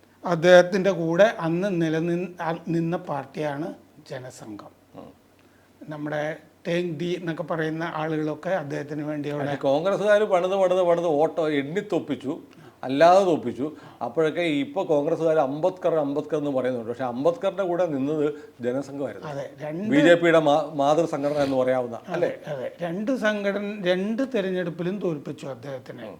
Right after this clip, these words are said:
Speaker 1: അദ്ദേഹം നിന്നതിൽ.
Speaker 2: ഉം.
Speaker 1: എന്നിട്ട് നമ്മളിത് പറയാനുള്ള കാര്യം എന്താ? ആദ്യത്തെ തെരഞ്ഞെടുപ്പിൽ ബാലറ്റ് പേപ്പർ ഉപയോഗിച്ചപ്പോൾ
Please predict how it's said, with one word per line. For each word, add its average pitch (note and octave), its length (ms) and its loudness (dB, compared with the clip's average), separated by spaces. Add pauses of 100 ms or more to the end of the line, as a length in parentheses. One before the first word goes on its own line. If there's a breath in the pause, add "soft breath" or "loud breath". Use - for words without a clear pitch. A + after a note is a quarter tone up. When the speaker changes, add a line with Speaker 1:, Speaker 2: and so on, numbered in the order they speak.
(100)
Speaker 1:
അദ്ദേഹം D#3 400 -2
നിന്നതിൽ. D#3+ 500 0 (220)
Speaker 2:
ഉം. G2+ 140 -16 (280 loud breath)
Speaker 1:
എന്നിട്ട് G3 520 -2
നമ്മളിത് G3 440 0
പറയാനുള്ള F#3+ 500 4
കാര്യം E3+ 280 4
എന്താ? D#3 280 -2 (320 loud breath)
ആദ്യത്തെ G3 720 2 (140)
തെരഞ്ഞെടുപ്പിൽ G3 800 0
ബാലറ്റ് F3+ 580 0 (120)
പേപ്പർ F#3 440 6
ഉപയോഗിച്ചപ്പോൾ F#3+ 840 2